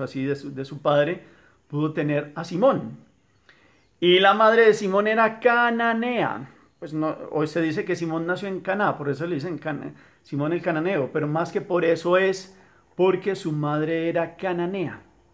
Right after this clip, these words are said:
que eran las antiguas tribus que vivieron antes de los hebreos en toda esa región de la Palestina hoy. Y entonces, eh, vino a nacer de, de esta unión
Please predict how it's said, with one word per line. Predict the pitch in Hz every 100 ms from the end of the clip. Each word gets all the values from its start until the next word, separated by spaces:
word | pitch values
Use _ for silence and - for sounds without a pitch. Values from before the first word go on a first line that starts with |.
| _ _ _ _
que | 135
eran | 131 151
las | 139 -
antiguas | 131 120 147 160 170 151 165 156 -
tribus | - 151 156 151 147
que | 143
vivieron | 127 135 135 139 151 151 147
antes | 143 139 143
de | 139
los | 123 127
hebreos | 117 135 139
en | 139 117
toda | 147 147
esa | 143
región | 139 123 127
de | 143
la | 135
Palestina | 127 120 - 139 175
hoy. | 196 143 - - _ _ _ _ - _
Y | 180
entonces, | 220 220 220 208 262 240 - - - _ _ _ _ _ _ _ _ _ _ _ _ _ _ _ _ _ _ -
eh, | 131 117 120 127
vino | 156 156 165
a | 175
nacer | 160 156 151 180 156
de, | 139
de | 139 135
esta | - 156
unión | 143 156 147 156 165